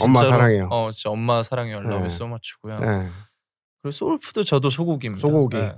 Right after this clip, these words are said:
Speaker 2: 저는
Speaker 1: 음.
Speaker 2: 소고기 없으면 못 살아요.
Speaker 1: 아, 소고기는 진짜
Speaker 2: 네.
Speaker 1: 언제 먹어도 맛있는 것 같아요.
Speaker 2: 맞아요. 오케이, 다음 캡슐 뽑아볼까요?
Speaker 1: 오케이. 다음 캡슐.
Speaker 2: 너로 정했다. 분홍색.
Speaker 1: 분홍색.
Speaker 2: 아, 보라색이네요.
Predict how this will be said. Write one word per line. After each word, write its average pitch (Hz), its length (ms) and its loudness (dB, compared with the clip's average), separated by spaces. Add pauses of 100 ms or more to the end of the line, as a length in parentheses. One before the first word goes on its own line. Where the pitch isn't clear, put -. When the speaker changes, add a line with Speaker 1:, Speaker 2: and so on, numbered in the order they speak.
Speaker 2:
저는 110 240 2
Speaker 1:
음. 110 40 2
Speaker 2:
소고기 190 380 0
없으면 120 340 -6
못 98 120 -10
살아요. 95 260 -18 (120)
Speaker 1:
아, 95 380 -6
소고기는 151 420 -2
진짜 - 320 -4 (100)
Speaker 2:
네. 92 200 -12
Speaker 1:
언제 135 280 -6
먹어도 143 280 0
맛있는 117 340 -4
것 117 60 -6
같아요. - 340 -20
Speaker 2:
맞아요. 135 100 -18 (400)
오케이, 127 240 -8 (100)
다음 147 220 0
캡슐 147 280 -4 (120)
뽑아볼까요? 143 320 0
Speaker 1:
오케이. 160 400 4 (680)
다음 143 240 2
캡슐. 127 580 -8 (2500)
Speaker 2:
너로 165 320 0
정했다. 220 400 -4 (680)
분홍색. 175 440 6 (220)
Speaker 1:
분홍색. 131 520 2
Speaker 2:
아, 123 80 0
보라색이네요. 131 580 2